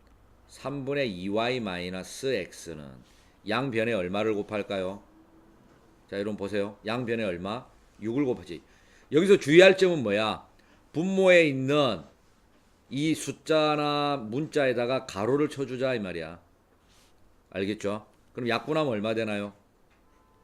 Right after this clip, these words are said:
여기 삼 남죠. 즉 삼의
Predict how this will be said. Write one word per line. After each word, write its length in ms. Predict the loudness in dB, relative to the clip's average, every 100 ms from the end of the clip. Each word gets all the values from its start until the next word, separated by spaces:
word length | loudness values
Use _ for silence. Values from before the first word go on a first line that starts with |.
| _ _ _ -8
여기 140 | -6
삼 260 | -6 -6 -4
남죠. 460 | -2 -4 -6 -10 -10 -20 _ _ -12
즉 380 | -2 -2 -2 -8 _ _ _ _ _ _
삼의 600 | -16 -8 -4 -2 -2 -4